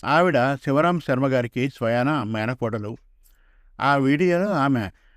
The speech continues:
నేరస్తులు అంత తొందరగా దొరకడం పట్ల అనుమానం వ్యక్తం చేశారు. కేసు దర్యాప్తు లోతుగా జరగకూడదని, వాళ్ళు దొరికిపోయేలా ప్లాన్ చేసి ఉండొచ్చని అభిప్రాయపడ్డారు.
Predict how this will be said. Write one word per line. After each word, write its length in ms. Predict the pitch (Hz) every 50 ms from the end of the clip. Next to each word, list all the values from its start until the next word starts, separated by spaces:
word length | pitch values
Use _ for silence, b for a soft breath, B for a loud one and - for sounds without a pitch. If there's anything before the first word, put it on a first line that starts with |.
| _ _ -
నేరస్తులు 560 | 110 123 139 156 175 202 - - - 233 208
అంత 240 | 190 160 151 135 -
తొందరగా 600 | 131 120 - 123 123 127 143 160 156 156 170 156 120
దొరకడం 400 | 104 120 117 123 127 143 135 120
పట్ల 280 | - 123 110 - 123
అనుమానం 540 | 120 139 139 120 113 120 131 131 127 139 143
వ్యక్తం 260 | 120 110 - - 131
చేశారు. 580 | 123 120 120 110 - - 110 110 110 107 110 - - _ _ _ _ _ _ _ _ _ _ _ _ _ -
కేసు 360 | - 147 160 185 - - 226
దర్యాప్తు 760 | 180 139 143 147 139 160 170 170 - _ - 147 117 101 - 117
లోతుగా 560 | 117 120 123 135 156 - - 175 170 190 190
జరగకూడదని, 960 | 139 104 120 120 135 143 - - 143 139 139 131 135 143 190 180 123 131 147 - _ _ _ _ _ _ _ _ _ _ -
వాళ్ళు 300 | 127 139 147 147 147 143
దొరికిపోయేలా 720 | 127 123 135 143 - 185 165 170 165 165 165 165 170 160
ప్లాన్ 400 | - - 147 127 120 139 143 135 -
చేసి 200 | 135 135 - -
ఉండొచ్చని 640 | 139 131 127 123 123 120 - - 127 120 120 139 160
అభిప్రాయపడ్డారు. 920 | 135 107 117 120 - 123 120 113 110 - 110 101 104 110 107 107 110 -